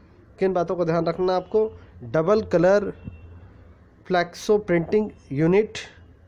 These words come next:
अटैचमेंट मैन ड्राइव के लिए तीन हॉर्स पावर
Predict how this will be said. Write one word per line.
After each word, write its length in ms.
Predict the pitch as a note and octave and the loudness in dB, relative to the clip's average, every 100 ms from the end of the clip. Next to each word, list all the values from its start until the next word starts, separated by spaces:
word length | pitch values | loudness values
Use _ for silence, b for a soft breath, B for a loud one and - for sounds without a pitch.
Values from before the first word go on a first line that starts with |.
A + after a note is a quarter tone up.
| - - b b b F3 | -20 -20 b b b -8
अटैचमेंट 680 | F3 A3 A3 F#3 F3+ F3 | 0 0 2 2 2 0
मैन 380 | D#3+ E3 F#3+ G3 C#3+ | 0 2 2 0 0
ड्राइव 380 | C#3+ D#3 F3 F3 | 0 2 0 0
के 120 | F3 | -2
लिए 300 | D3+ F3 G3 G3 - B B B B - | -2 0 0 0 -8 B B B B -2
तीन 380 | B3+ C#4+ D4 C4 - - - - | 2 4 4 0 -4 -20 -18 -10
हॉर्स 640 | D#3+ F3 F#3 G3 F#3+ F#3+ - - - | -2 2 4 2 0 -6 -16 -16 -6
पावर 360 | C#3+ D3 D#3+ | -2 0 0